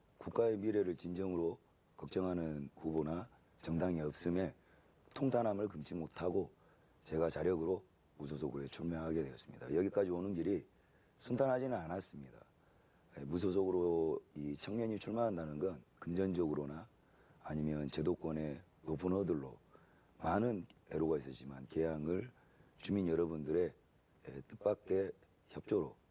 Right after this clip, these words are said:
제가 여기에 이 자리에서 여러분들에게 연설할 수 있음을 영광으로 생각합니다. 저는 좌도 우도 그리고 거대 정치 양당의 기득하래들에게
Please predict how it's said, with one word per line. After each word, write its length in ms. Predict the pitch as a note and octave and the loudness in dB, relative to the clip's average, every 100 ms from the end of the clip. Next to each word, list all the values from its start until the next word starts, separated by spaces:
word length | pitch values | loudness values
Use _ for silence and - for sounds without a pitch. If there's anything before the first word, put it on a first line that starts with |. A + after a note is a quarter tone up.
| _ _ _ - | _ _ _ -8
제가 380 | D#2 D#2+ D#2+ D2 | 0 2 2 2
여기에 340 | D2 D#2+ D2+ | 0 2 2
이 140 | C#2+ | 0
자리에서 480 | D2+ D#2 D2+ D2+ C#2+ | -2 -2 -2 -2 -2
여러분들에게 580 | C#2+ C#2+ D2 C2+ C2+ C#2+ | -2 -2 -2 -4 -2 -2
연설할 400 | D#2 D2+ D2+ C#2 | -2 -2 -2 -2
수 140 | - | -4
있음을 280 | - C#2+ D2 | -6 -4 -2
영광으로 400 | C#2+ D2 D#2 C2 | -2 -2 -2 -4
생각합니다. 720 | B1 A#1 A#1+ - A1 A1 - - - | -8 -12 -14 -16 -16 -16 -16 -18 -12
저는 520 | - E2 E2 F2+ D#2 - _ - - - - - - - - - | -2 2 2 2 -2 -8 _ -20 -20 -20 -20 -20 -20 -20 -20 -14
좌도 460 | - - F#2 D3 F#2 | -4 0 2 2 2
우도 260 | E2+ F2 - _ _ _ - | 2 0 -2 _ _ _ -10
그리고 300 | D#2+ F2 F2 - | 0 2 2 0
거대 300 | G2 G#2+ G2+ | 2 2 2
정치 560 | E2 D#2+ F2 F#2+ F#2+ - - _ _ - | 0 -4 -2 -2 -2 -6 -16 _ _ -4
양당의 460 | F#2+ G2+ A2 G#2+ | 0 2 2 0
기득하래들에게 800 | - E2+ - F#2+ G2+ E2+ D2+ | -2 -4 0 2 2 0 -2